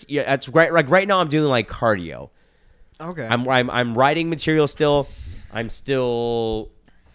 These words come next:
Speaker 1: working on jokes with, uh, people, with my tables and stuff like that when I'm working or when I'm out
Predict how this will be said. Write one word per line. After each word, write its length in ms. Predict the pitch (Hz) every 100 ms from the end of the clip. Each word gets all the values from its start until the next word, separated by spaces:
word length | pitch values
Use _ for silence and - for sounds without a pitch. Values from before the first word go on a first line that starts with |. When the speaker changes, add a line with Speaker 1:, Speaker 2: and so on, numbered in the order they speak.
| - - - 110
Speaker 1:
working 340 | 127 131 131
on 200 | 110 98
jokes 480 | 117 120 120 - -
with, 400 | 98 95 - -
uh, 220 | 76 73 73
people, 640 | 175 175 160 160 156 151
with 120 | 120
my 140 | 90 82
tables 600 | - 127 131 131 127 113
and 80 |
stuff 140 | 117 110
like 80 | 107
that 140 | 113
when 80 | 104
I'm 140 | 101 101
working 680 | 113 - 107 107 107 104 -
or 220 | 98 92
when 180 | 90 92
I'm 140 | 92
out 280 | 92 90